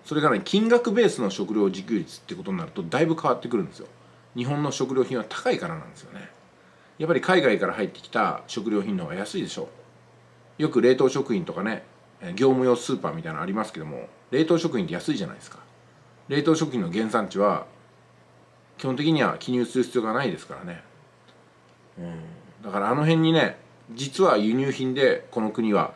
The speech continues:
作られているとこのからくりがあるのかなっていうことと、飼料とか肥料、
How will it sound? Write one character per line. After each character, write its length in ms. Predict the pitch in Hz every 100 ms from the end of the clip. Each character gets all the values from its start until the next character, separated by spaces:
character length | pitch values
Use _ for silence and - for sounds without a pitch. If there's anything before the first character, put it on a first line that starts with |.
| -
作 160 | -
ら 100 | 110
れ 80 | 90
て 80 | 87
い 60 | 98
る 100 | - -
と 80 |
こ 80 | 85
の 60 | 80
か 140 | -
ら 80 | 104
く 80 | 101
り 80 | -
が 80 |
あ 40 | 101
る 60 |
の 120 | 80 76
か 120 | 85
な 100 | 87
っ 40 |
て 100 | -
い 20 | -
う 20 |
こ 80 | 80
と 60 |
と、 400 | - 120 85 - - - - -
飼 240 | - - 196
料 180 | 156
と 100 | 90
か 200 | - - -
肥 220 | - 160
料、 240 | 120 -